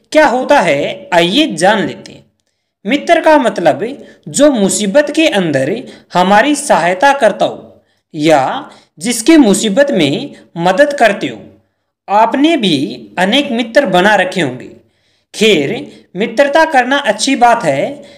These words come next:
लेकिन सही मित्रता की पहचान बहुत ही कम लोगों से होती है। और यदि आप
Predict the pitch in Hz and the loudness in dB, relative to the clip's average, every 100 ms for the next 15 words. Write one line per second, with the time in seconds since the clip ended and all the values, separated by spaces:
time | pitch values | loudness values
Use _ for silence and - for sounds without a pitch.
0 | _ 170 202 226 311 - 208 240 302 254 | _ -2 0 2 0 2 2 2 0 -2
1 | - 254 269 277 277 - 208 175 175 160 | -2 0 2 2 0 -2 2 2 0 -2
2 | 135 185 185 - _ _ 147 151 269 294 | -2 -8 -14 -20 _ _ 0 2 4 4
3 | 302 - 302 302 208 202 269 277 143 202 | 2 4 2 4 4 4 2 2 -4 -6
4 | 262 - _ 190 208 196 131 104 - - | -8 -18 _ 0 0 2 0 -2 -12 -20
5 | _ _ - 247 247 190 214 320 311 165 | _ _ -4 -2 2 2 4 2 4 2
6 | 135 | 2